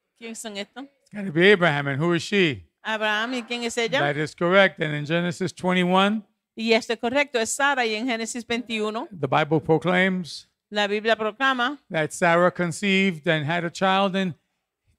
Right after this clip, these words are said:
Speaker 2: Abraham's old age.
Speaker 1: que Sara concibió y dio a luz a Abraham un hijo en su vejez.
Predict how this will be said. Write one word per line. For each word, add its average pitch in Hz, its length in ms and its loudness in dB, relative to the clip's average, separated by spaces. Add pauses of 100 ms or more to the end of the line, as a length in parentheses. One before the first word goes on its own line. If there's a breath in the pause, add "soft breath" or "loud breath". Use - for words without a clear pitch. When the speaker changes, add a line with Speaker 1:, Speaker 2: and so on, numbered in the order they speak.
Speaker 2:
Abraham's 190 520 2
old 208 320 4
age. 208 560 -2 (180)
Speaker 1:
que 233 100 0
Sara 247 300 4
concibió 254 580 4
y 285 140 0
dio 262 260 2
a 262 80 6
luz 254 300 -4
a 254 140 4
Abraham 240 400 0
un 240 160 -4
hijo 262 200 2
en 233 80 -4
su - 160 -6
vejez. 233 560 0